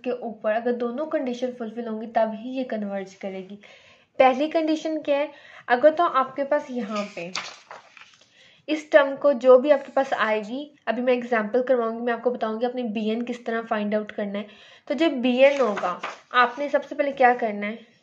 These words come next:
बीएन देखना है, Greater होना चाहिए और या फिर equal हो जाए बीएन प्लस वन से,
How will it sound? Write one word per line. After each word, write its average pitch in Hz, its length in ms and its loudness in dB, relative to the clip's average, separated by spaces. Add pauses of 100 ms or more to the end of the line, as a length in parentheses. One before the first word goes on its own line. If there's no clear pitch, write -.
(300)
बीएन 240 720 -2
देखना 214 360 -6
है, 214 160 -6 (580)
Greater 247 680 10
होना 247 220 2
चाहिए 220 460 -2 (160)
और 247 220 0 (240)
या 233 200 6
फिर 294 280 -4
equal 233 400 0
हो 226 180 0
जाए 208 280 -4 (540)
बीएन 240 800 -2 (280)
प्लस 208 440 -2 (280)
वन 202 380 -4
से, - 240 -20